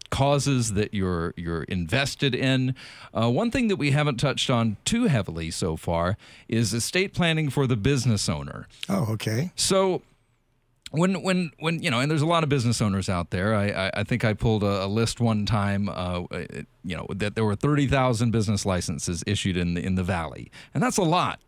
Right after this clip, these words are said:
Speaker 1: considering, you know, how many people there are here. There's a lot of small business owners here. So if you have a thriving business, you, you, you are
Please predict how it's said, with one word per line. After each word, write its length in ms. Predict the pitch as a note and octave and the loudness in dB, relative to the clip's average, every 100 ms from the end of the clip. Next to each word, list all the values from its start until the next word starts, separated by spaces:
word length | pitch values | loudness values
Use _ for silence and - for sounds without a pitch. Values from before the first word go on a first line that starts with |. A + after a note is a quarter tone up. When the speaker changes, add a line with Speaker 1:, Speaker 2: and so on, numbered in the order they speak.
| _ | _
Speaker 1:
considering, 560 | - B2+ - C3+ B2+ B2+ | -2 0 2 2 4 2
you 60 | A#2 | 2
know, 180 | F#2 | 0
how 160 | F2+ C3 | 0 0
many 180 | C#3 A#2+ | 2 0
people 320 | C#3+ B2+ A#2+ | 0 0 0
there 200 | G2+ G2+ | 0 2
are 220 | A2+ G#2+ | 2 2
here. 200 | F#2+ C3 | 2 2
There's 140 | G#2 G#2 | 2 0
a 60 | |
lot 160 | F#3 A#3+ | 0 0
of 80 | B3 | 0
small 260 | G#3+ F#3+ | 0 2
business 340 | D#3+ D3+ B2 - | 2 0 -2 0
owners 360 | G2 E2+ D#2 | -2 -2 -4
here. 180 | - D2 - - - | -6 -6 -8 -16 -6
So 220 | - G3+ | 0 2
if 120 | A3 A3 | 2 2
you 140 | C4+ | 2
have 240 | B3 G#3+ | 4 4
a 180 | E3 D3+ | 4 2
thriving 560 | C#3+ D#3+ F3 E3+ D#3+ C#3 | 2 2 4 4 2 2
business, 540 | C3 G#2+ G#2 A2+ - | 2 2 2 0 0
you, 140 | B2+ C3 | 2 2
you, 340 | B2+ C3 C#3+ | 2 2 0
you 260 | B2+ D3 D#3+ | 0 2 2
are 240 | D3+ C#3 | 2 2